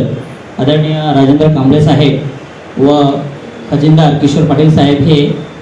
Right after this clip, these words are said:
गेल्या दोन तीन महिन्यापासून आरोग्य विभागाच्या ह्या गलथान कारभारावरती, अ, खूप मेहनत घेत होते आणि त्याकरिता त्यांचे पण मी आभार व्यक्त करतो,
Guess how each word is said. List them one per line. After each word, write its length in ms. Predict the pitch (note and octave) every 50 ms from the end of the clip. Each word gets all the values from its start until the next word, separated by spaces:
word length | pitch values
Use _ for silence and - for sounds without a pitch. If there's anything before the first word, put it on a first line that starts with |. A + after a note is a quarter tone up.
| - - - - -
गेल्या 180 | C#3 C#3 D3+ D#3+
दोन 240 | D3 D3+ D#3 D#3 D#3
तीन 120 | F3+ F3
महिन्यापासून 560 | D#3+ C#3+ C#3 D#3 D#3+ D#3 D#3 - - D#3 D#3+ D#3+ F3+ F3+ - -
आरोग्य 400 | - C3+ C#3+ D#3 D#3 D#3 E3+ D#3+
विभागाच्या 680 | D#3+ C#3 A#2 D3+ C#3+ D3+ D3+ - - E3 E3 E3 E3+ F3 - - - - - - - - - - -
ह्या 480 | C#3 D#3+ D#3+ E3+ F3 F3 F3 F3+ F3+ - - - - B2+
गलथान 420 | C#3 D3 D3 C#3+ D3+ F3+ F3+ F#3 F3+
कारभारावरती, 1000 | E3 D#3 D#3 D#3 D3+ D#3+ D#3+ E3 D#3+ D#3 D3+ - - - D3 C3+ - - - - - - - - - - - - - - - - - - - - - - - -
अ, 60 | C3 C3+ C3+ C#3 C#3 C3+ C3+ C3+ - - - - - - - - - - - - - - - - - - -
खूप 200 | - G3 F#3+ F#3 - - - -
मेहनत 320 | E3 D3 D3 D3 F3 F3
घेत 200 | - D#3+ D#3 D#3
होते 460 | D#3+ D#3+ D#3+ E3+ E3+ E3+ - - - - - - - - -
आणि 480 | B2 C#3 D3+ D#3+ E3+ E3+ E3+ F3 F3 E3+ - E3+ - - - - - - - - - - - - - - -
त्याकरिता 440 | D3+ D#3 D#3 D#3 D#3 D#3+ - D#3+ E3
त्यांचे 220 | E3 D3+ D3 -
पण 140 | - F3+ F3
मी 100 | E3+ E3+
आभार 240 | E3 D#3 C#3+ D3 E3
व्यक्त 200 | E3+ E3 E3 E3
करतो, 400 | F3 E3+ D#3+ D#3+ D#3 F#3 F3+ F3+